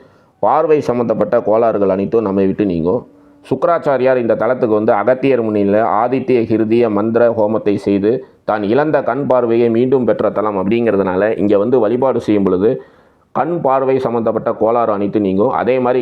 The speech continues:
கண் மருத்துவர்கள் தங்கள் தொழிலில் சிறந்து விளங்க வழிபாடு செய்ய வேண்டிய தலமா இந்த ஆலயம் வந்து காணப்படுது. அதே மாதிரி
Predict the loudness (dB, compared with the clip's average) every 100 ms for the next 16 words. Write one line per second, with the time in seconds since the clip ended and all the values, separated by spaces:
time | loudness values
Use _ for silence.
0 | -2 -4 -2 0 0 0 0 2 0 -2
1 | -2 -2 0 0 2 2 2 0 -2 0
2 | 2 2 2 2 2 0 0 0 0 0
3 | 0 2 0 0 -2 -2 -2 -2 -2 0
4 | 0 0 0 0 -2 -2 -2 0 0 -2
5 | -16 -20 -10 -2 -2 0 -2